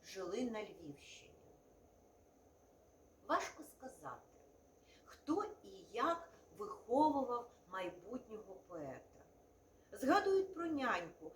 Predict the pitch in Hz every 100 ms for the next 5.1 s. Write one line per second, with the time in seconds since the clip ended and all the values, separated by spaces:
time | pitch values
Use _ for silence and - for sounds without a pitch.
0 | - 190 190 240 - 254 294 330 302 254
1 | 240 - 294 277 254 - 214 214 240 269
2 | 226 - 180 - - 285 311 233 - -
3 | 165 156 143 - - - 202 247 302 269
4 | 233 233 - 214 - - 165 151 147 -
5 | -